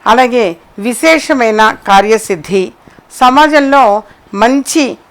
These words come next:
పేరు అనేది కూడా సంపాదించుకోగలుగుతారు.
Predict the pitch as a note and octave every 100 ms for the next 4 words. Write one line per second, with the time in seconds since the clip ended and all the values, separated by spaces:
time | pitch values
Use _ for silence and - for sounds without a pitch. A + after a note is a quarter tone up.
0 | _ - B3 B3 C4 C#4+ B3+ A3 G#3 G3+
1 | G3+ G3+ G3 - G3 F#3 G#3+ G3+ G3+ -
2 | G3+ F#3 F3+ F3+ F#3 F3 F#3 -